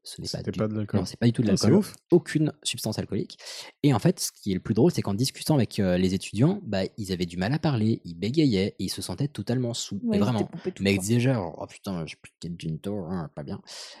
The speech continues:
Speaker 1: Et donc
Speaker 2: C'est
Speaker 1: vraiment,
Speaker 2: ouf.
Speaker 1: ils, ils sentaient le, la, la, la sensation d'alcoolémie. Et, euh, et le deuxième truc très très drôle, c'est que bah, une fois l'expérience finie,
Speaker 2: Ils ont vomi.
Speaker 1: <laughs>
Speaker 2: Non.
Speaker 1: Ah, mais non, mais ça aurait pu. Non, mais ils font asseoir le me-, le mec ou les personnes à une table et ils lui disent, « Bah,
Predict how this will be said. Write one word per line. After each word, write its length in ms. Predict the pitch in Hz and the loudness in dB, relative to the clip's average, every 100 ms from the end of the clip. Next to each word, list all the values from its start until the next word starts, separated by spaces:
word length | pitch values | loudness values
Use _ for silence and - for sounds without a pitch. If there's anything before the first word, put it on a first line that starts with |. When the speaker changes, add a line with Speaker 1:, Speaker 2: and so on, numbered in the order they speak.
| - | -6
Speaker 1:
Et 160 | 90 87 | -2 0
donc 160 | 90 | 0
Speaker 2:
C'est 80 | 85 | 4
Speaker 1:
vraiment, 180 | 95 127 | 6 6
Speaker 2:
ouf. 180 | 127 95 | 4 4
Speaker 1:
ils, 60 | |
ils 120 | 92 | 2
sentaient 440 | 90 - 107 135 139 | 2 0 2 6 6
le, 300 | 107 92 90 | 6 4 4
la, 320 | 92 87 85 | 2 0 -2
la, 320 | 82 85 85 | -4 -4 -6
la 120 | - | -6
sensation 460 | 87 120 117 107 - | -4 -2 0 -2 0
d'alcoolémie. 460 | 107 92 92 95 165 _ _ _ _ _ _ _ - _ - | -2 0 0 0 -4 _ _ _ _ _ _ _ -20 _ -6
Et, 220 | 95 98 | -2 0
euh, 300 | 87 85 80 - | 2 2 0 -2
et 300 | 101 95 - _ | -2 0 -2 _
le 100 | 95 | -4
deuxième 300 | 95 101 98 | -2 -2 -2
truc 220 | - 95 | -6 -8
très 100 | - | -10
très 160 | 95 92 | -8 -4
drôle, 180 | 127 196 | -2 -2
c'est 140 | 92 | -4
que 100 | - | -2
bah, 200 | 120 82 | 0 0
une 80 | 98 | 0
fois 120 | 160 | -2
l'expérience 360 | 139 - 87 - | -4 -4 -6 -4
finie, 240 | 101 170 - - - | -2 -2 -4 -18 -16
Speaker 2:
Ils 140 | - 101 | -2 2
ont 20 | |
vomi. 300 | 95 98 131 - - - - | 2 2 -2 -6 -18 -10 -2
Speaker 1:
<laughs> 220 | - - | 2 2
Speaker 2:
Non. 180 | 110 110 - - | 0 -2 -8 -6
Speaker 1:
Ah, 100 | - | 2
mais 80 | 175 | 4
non, 100 | 143 | 6
mais 60 | 185 | 4
ça 120 | - | 4
aurait 100 | 98 | 0
pu. 160 | 90 185 - - - - | 0 -4 -6 -12 -10 2
Non, 100 | 147 | 6
mais 140 | 127 | 6
ils 120 | 98 | 4
font 180 | 95 135 | 2 0
asseoir 300 | 127 - 127 | 2 4 4
le 100 | 110 | 4
me-, 280 | 98 95 92 | 4 2 2
le 220 | 92 87 | 0 0
mec 320 | 87 117 - | 0 -2 -4
ou 60 | 92 | -6
les 100 | 87 | -6
personnes 260 | 87 - 101 | -4 -4 -4
à 40 | |
une 80 | 87 | -2
table 200 | - 170 | 0 0
et 40 | - | -2
ils 60 | |
lui 80 | 85 | -4
disent, « 160 | 104 123 | -2 0
Bah, 260 | 87 85 | 2 0